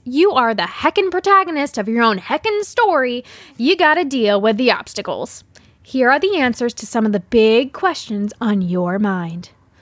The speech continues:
Number one, why don't boys like me? <laughs> Insert whining here. <laughs> First of all, you are more beautiful than Cinderella, and you smell like pine needles, and your face is like sunshine. <laughs> Why do you care?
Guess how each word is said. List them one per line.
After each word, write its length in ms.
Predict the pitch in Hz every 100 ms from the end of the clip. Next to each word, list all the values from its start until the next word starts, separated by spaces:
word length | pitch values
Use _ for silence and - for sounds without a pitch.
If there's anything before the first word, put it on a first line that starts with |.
| _ _ _ _ -
Number 320 | 359 359 370
one, 500 | 277 254 240 240 254 - - _ _ _ _ -
why 240 | 381 339
don't 200 | 285 262
boys 340 | 247 277 277 269
like 400 | 285 277 240 285
me? 420 | 302 277 294 294 _ _
<laughs> 200 | 214 - 302
Insert 340 | 240 240 214
whining 420 | 214 196 196 208
here. 300 | 226 214 254 302 359 - 381 - 370 - -
<laughs> 720 | 740 - - - 494 539 440
First 300 | 359 415 -
of 100 | 269
all, 380 | 226 214 226 - _ -
you 260 | - 285 679 571
are 60 |
more 280 | 285 247 339
beautiful 640 | 254 - 269 392 - 247 214
than 160 | 226
Cinderella, 520 | 214 359 349 269 262 403
and 100 | 285
you 100 | 226 - _ _
smell 320 | 339 440 403
like 300 | 277 233 _
pine 280 | - 466 453
needles, 280 | 320 285 285
and 80 |
your 80 | 294
face 280 | - 494 440
is 120 | 381
like 140 | 359 -
sunshine. 720 | - 554 494 440 330 226 269 - - _ _ _ _
<laughs> 560 | _ 679 - - -
Why 240 | - 320 415
do 80 |
you 140 | 523 508
care? 640 | - 381 392 349 208 208